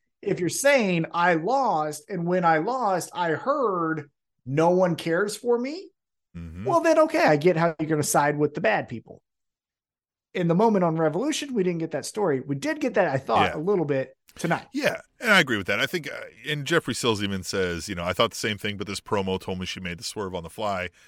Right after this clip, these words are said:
Speaker 2: Ruby as a heel might be good because this promo was good." Reminder, I,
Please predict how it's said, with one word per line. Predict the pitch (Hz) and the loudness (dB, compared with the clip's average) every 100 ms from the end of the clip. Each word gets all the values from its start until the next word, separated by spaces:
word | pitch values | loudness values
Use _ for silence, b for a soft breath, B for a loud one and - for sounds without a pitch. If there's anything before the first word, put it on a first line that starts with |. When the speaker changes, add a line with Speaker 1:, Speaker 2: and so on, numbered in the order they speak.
| b b _ | b b _
Speaker 2:
Ruby | 98 120 104 | -4 -2 -2
as | 90 | -4
a | |
heel | 87 120 98 | -2 0 0
might | 95 110 147 | 0 0 0
be | 104 | -4
good | 95 98 95 87 | -4 0 0 -2
because | 92 - 85 | -6 -6 -6
this | 92 107 | -6 -8
promo | - 101 92 | -6 -6 -6
was | 82 | -8
good." | - 123 101 - b - | -8 -6 -6 -8 b -14
Reminder, | 98 120 95 - _ _ _ - - _ _ _ _ | -10 -8 -10 -12 _ _ _ -20 -20 _ _ _ _
I, | 101 | -8